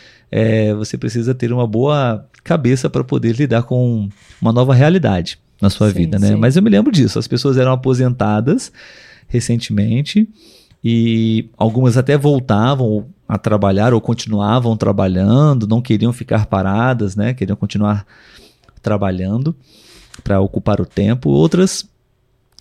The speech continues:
Speaker 1: com cinquenta anos, eu não me lembro de ter esse perfil, como a gente tá vendo na,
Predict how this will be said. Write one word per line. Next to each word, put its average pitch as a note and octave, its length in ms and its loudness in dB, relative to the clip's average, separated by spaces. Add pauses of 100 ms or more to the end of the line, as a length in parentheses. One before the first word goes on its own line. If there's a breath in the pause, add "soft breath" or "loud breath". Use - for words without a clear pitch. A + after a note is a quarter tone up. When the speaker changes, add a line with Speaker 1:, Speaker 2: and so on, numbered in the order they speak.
Speaker 1:
com D3+ 160 2
cinquenta D3+ 480 0
anos, C3 540 0
eu - 120 -4
não C#3 100 2
me E3+ 100 4
lembro C3 360 4
de B2 140 -2
ter A#2+ 200 0
esse B2+ 340 0
perfil, B2 640 2
como A2+ 200 0
a G#2+ 40 4
gente A2 200 0
tá A2+ 120 0
vendo A2 200 2
na, G#2+ 320 0